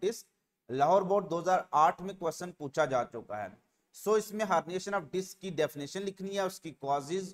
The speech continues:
और इसके effects लिखने हैं। "What is sciatica and its causes?" लाहौर Board दो हज़ार नौ में भी पूछा गया, लाहौर Board दो हज़ार सोलह में भी पूछा गया, very important है। sciatica की main heading होगी, इसकी definition और फिर इसकी causes,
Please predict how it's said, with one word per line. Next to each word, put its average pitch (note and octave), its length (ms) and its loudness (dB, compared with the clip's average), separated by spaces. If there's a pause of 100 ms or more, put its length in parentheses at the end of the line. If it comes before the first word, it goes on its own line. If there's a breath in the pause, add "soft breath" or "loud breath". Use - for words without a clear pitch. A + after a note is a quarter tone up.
और D#3 300 2
इसके - 280 -8
effects D#3+ 420 -6
लिखने A2+ 340 -10
हैं। G#2 200 -14 (720)
"What F3 220 2
is B3 140 -4
sciatica G#3+ 560 2
and G3+ 140 -4
its - 160 -10 (140)
causes?" B2 480 0
लाहौर D#3 260 4
Board G#3 220 2
दो G3 140 2
हज़ार F#3+ 180 2
नौ F3 200 2
में F#3+ 200 -4
भी G#3+ 80 -4
पूछा G3 300 0
गया, G3+ 180 4
लाहौर D3+ 420 0 (200)
Board D#3+ 240 2
दो C#3+ 120 -2
हज़ार C3 500 -2
सोलह D#3 300 2
में E3 140 -2
भी F3 100 -2
पूछा D3+ 300 -4
गया, F#3+ 160 2 (160)
very D3 200 2
important A#2+ 640 -2
है। A#2+ 160 -4 (320)
sciatica F#3+ 580 2
की F#3+ 80 -4
main E3 280 -4
heading F#3+ 300 -2
होगी, G3 240 -2 (140)
इसकी E3 240 -8
definition C#3+ 600 -4
और D#3+ 200 -4
फिर D3+ 160 -6
इसकी D3 240 -8
causes, C#3 500 -4